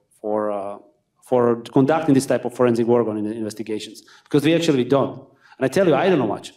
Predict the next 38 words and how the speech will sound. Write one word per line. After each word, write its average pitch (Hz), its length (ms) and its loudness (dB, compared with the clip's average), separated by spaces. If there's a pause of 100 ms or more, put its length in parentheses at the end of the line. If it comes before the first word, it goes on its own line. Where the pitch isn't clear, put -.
And 123 120 4
I 147 40 4
always 160 280 4
learn 165 200 6
from 135 380 0 (120)
people 143 220 4
like 123 200 0
Billy, 143 240 6
Paul, 139 320 2
and 135 100 2
everyone. 147 240 4
And 127 140 2
I'm 160 200 4
listen 233 260 4
to 156 100 2
them, - 180 -2 (500)
right? 147 240 2
I'm 139 140 4
always 190 180 4
listening 196 220 2
to - 80 2
them. - 220 -8 (420)
Because 151 240 0
you 160 60 2
can't 202 360 0
be 175 120 6
expert 165 280 0
in 143 60 4
everything. 143 360 0 (120)
It 127 80 -8
just 131 160 -4
doesn't 160 240 4
exist, 135 460 0 (540)
right? 120 220 -2 (640)
And 135 80 -2
the 151 40 2
same 220 260 0
for 175 500 0